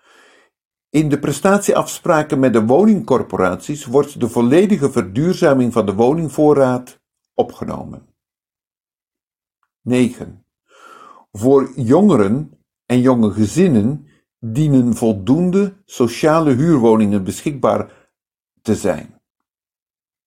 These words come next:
Tien. Woningen worden duurzaam gebouwd en de gemeente blijft inzetten op verduurzaming van beschikbare woningen. Nul op de meter.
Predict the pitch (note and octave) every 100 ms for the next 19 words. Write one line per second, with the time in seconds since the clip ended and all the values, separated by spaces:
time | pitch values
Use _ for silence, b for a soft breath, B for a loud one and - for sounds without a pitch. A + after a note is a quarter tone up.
0 | _ _ - C#3 F2 - _ _ _ _
1 | _ b b b b b b b _ _
2 | _ F2 G#2 A#2+ D#3 F3 F#3 B2+ C3 G#2+
3 | G2+ E2+ A2 C3+ C#3+ B2 G#2 - G2 A2
4 | G3+ - - _ _ _ _ _ _ -
5 | A#2 A2 G#2+ A2+ D3 E3+ B2+ G2+ A#2+ C#3
6 | G3+ G#3+ - - F#3+ F3 E3+ D#3+ D#3+ -
7 | B2+ - F#2+ G2 C#3 D#3 D#3 C3+ C3 B2
8 | A2+ A2+ G#2+ G#2 C#3 B2 A#2 A2 F#2 F2+
9 | D#2+ D#2 - _ _ _ G#2 A2+ C#3 -
10 | - - - F#2 E2 D2+ C#2+ - _